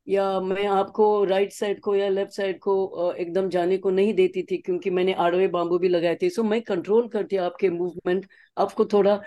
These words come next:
देखते समय uncomfortable हो जाता। वही तो actually मेरा इरादा था।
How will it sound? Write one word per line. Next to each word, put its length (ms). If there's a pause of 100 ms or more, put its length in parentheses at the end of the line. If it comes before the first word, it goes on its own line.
(260)
देखते 300
समय 320
uncomfortable 880 (500)
हो 100
जाता। 380
वही 340
तो 340
actually 440
मेरा 400
इरादा 400
था। 240